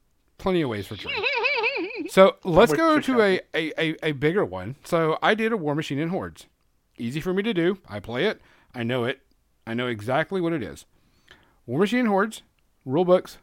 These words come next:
Speaker 1: hundred percent free now. The
Speaker 3: Uh, be-
Speaker 1: app
Speaker 3: uh, hold on, hold on. Because they don't fucking exist.
Speaker 1: Well, they said they're gonna
Speaker 3: There's
Speaker 1: start
Speaker 3: no
Speaker 1: doing
Speaker 3: hard
Speaker 1: books
Speaker 3: back to
Speaker 1: again.
Speaker 3: buy anymore.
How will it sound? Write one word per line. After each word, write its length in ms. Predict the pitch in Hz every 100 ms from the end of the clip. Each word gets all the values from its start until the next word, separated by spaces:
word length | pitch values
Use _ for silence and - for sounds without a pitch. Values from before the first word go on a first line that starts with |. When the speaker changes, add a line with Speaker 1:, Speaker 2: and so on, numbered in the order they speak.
| _
Speaker 1:
hundred 180 | 135 131
percent 220 | 147 107
free 160 | 117 90
now. 180 | 78 - _ _ _ _ _ _ _ _ _ _ -
The 200 | 120 127
Speaker 3:
Uh, 60 | 165
be- 100 | 202
Speaker 1:
app 340 | 302 302 - - -
Speaker 3:
uh, 100 | 170
hold 140 | 208
on, 60 | 170
hold 120 | 170 143
on. 40 | - _ _ _ - 139
Because 440 | 180 - 208 208
they 120 | - 175
don't 320 | 175 185 -
fucking 480 | - 190 180 185 156
exist. 840 | 139 127 - 165 127 - - - - _ - -
Speaker 1:
Well, 160 | 127 127
they 120 | 151
said 160 | 214
they're 100 | 165
gonna 100 | 147
Speaker 3:
There's 80 | 131
Speaker 1:
start 140 | 151 135
Speaker 3:
no 40 |
Speaker 1:
doing 100 | 120
Speaker 3:
hard 100 | 104
Speaker 1:
books 140 | 110 147
Speaker 3:
back 60 | 95
to 40 |
Speaker 1:
again. 80 | -
Speaker 3:
buy 220 | 151 143
anymore. 400 | 135 127 123 113